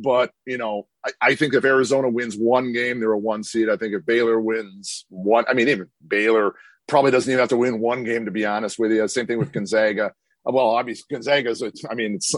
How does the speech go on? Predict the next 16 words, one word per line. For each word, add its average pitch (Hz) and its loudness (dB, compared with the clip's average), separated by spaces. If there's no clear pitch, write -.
<laughs> - 0
it 180 4
doesn't 143 2
matter 135 6
at 117 -4
this 139 2
point 120 -2
for 110 -10
Gonzaga. 113 2
They're 120 2
already 113 2
in 113 -6
the 110 -20
championship 110 -8
tonight. 110 -4
So, 92 0